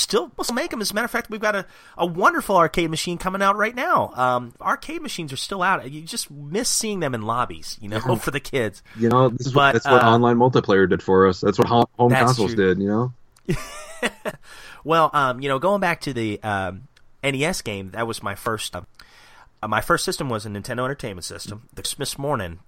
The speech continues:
Speaker 1: it's, you know, it fits perfectly with our theme this month. Uh, it was a Christmas morning, and, um, I remember getting Batman, Turtles two, and Super Mario three.
Speaker 2: Man, that,
Speaker 1: Uh,
Speaker 2: that's
Speaker 1: with
Speaker 2: Paul
Speaker 1: my
Speaker 2: right there,
Speaker 1: Nintendo.
Speaker 2: man. That's
Speaker 1: No
Speaker 2: that is
Speaker 1: kidding. That is a
Speaker 2: great
Speaker 1: heck
Speaker 2: show
Speaker 1: of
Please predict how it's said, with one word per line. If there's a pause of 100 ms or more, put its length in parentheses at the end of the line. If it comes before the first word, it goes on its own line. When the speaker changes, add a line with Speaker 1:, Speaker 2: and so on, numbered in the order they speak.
Speaker 1:
it's,
you
know,
it
fits
perfectly
with
our
theme
this
month. (440)
Uh,
it
was
a
Christmas
morning,
and,
um,
I
remember
getting (1300)
Batman, (560)
Turtles
two, (520)
and
Super
Mario
three.
Speaker 2:
Man,
that, (100)
Speaker 1:
Uh,
Speaker 2:
that's
Speaker 1:
with
Speaker 2:
Paul
Speaker 1:
my
Speaker 2:
right
there,
Speaker 1:
Nintendo.
Speaker 2:
man.
That's (320)
Speaker 1:
No (220)
Speaker 2:
that
is
Speaker 1:
kidding.
That
is
a
Speaker 2:
great
Speaker 1:
heck
Speaker 2:
show
Speaker 1:
of